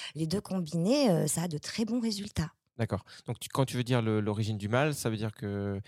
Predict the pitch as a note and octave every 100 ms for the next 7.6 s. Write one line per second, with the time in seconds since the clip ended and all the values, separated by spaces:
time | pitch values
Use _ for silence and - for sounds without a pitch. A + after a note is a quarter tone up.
0 | - - - G#2 F#2+ F#2+ A#2 A2 G#2+ A#2+
1 | A#2 A#2 A2+ A2 A2 - A2 A2+ - A2
2 | G2 G2 - B2+ G#2+ G#2 F#2+ F#2+ - -
3 | - F#2+ F#2 F2+ G2+ - - A2 G2+ F#2+
4 | C#3 - - G#2 F#2+ G2 F#2+ F2+ F#2+ G2+
5 | B2+ D3 B2 B2+ A#2+ B2 B2 D3 - A2+
6 | B2 A2+ - - - - - - G3+ G#3
7 | G3 D3 F3 - -